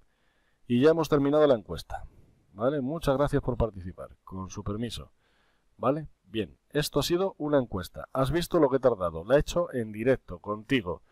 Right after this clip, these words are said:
Tanto en el podcast como en el vídeo. Me lo, uy, es que soy, era que iba a hacer un directo con vosotros, pero al final he tenido que grabarlo.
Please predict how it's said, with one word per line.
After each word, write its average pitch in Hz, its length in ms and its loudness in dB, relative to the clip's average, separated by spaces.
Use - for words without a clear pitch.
Tanto 98 260 -6
en 104 60 -8
el 110 80 -10
podcast 143 320 -2
como 120 180 -2
en 113 60 -2
el 110 100 -6
vídeo. 160 600 2
Me 101 220 -6
lo, 95 260 -4
uy, 123 260 0
es 92 140 -10
que 104 160 -4
soy, 98 340 -6
era 98 200 -6
que 98 80 -12
iba 95 80 -8
a - 20 -8
hacer 95 180 -12
un 87 180 -14
directo 92 540 -14
con 95 200 -10
vosotros, 104 380 -12
pero 95 120 -10
al 87 80 -14
final 98 280 -12
he 92 40 -12
tenido 90 300 -10
que 87 100 -16
grabarlo. 98 500 -6